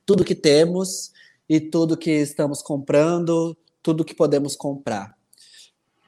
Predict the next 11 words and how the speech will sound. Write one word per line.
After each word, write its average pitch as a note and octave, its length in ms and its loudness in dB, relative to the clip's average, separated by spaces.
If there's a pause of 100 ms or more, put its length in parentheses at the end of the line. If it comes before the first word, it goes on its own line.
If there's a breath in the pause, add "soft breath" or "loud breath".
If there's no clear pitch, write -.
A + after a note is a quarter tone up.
(180)
Então, C#3+ 300 0
a C#3+ 60 4
gente C#3+ 260 0
tinha D3+ 380 0
já C#3+ 160 4
essa C#3 200 -2
seleção C#3 500 -6
na C#3 120 -6
mão. G#2+ 280 -10 (1200)
E D#3+ 220 0
aí, D#3+ 800 2